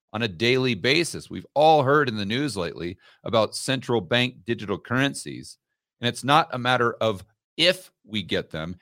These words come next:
it's simply a matter of when. But although you know we're facing all of these problems, you don't know what to do about it.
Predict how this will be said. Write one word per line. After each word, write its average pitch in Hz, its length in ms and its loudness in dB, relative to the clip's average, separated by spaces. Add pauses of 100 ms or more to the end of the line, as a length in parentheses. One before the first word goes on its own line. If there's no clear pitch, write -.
(120)
it's - 180 -6
simply 135 580 0
a 110 60 -4
matter 117 540 0
of 101 260 0 (260)
when. 92 540 -2 (640)
But 135 80 2
although 147 280 6
you 143 160 0
know 151 360 2
we're 127 180 2
facing 143 480 0
all 139 340 4
of 123 120 -8
these 110 220 -4
problems, 120 840 2 (320)
you 135 140 -8
don't 135 540 2
know 110 240 -2
what 135 260 0
to 151 100 -12
do 175 360 0
about 101 360 2
it. 64 160 -14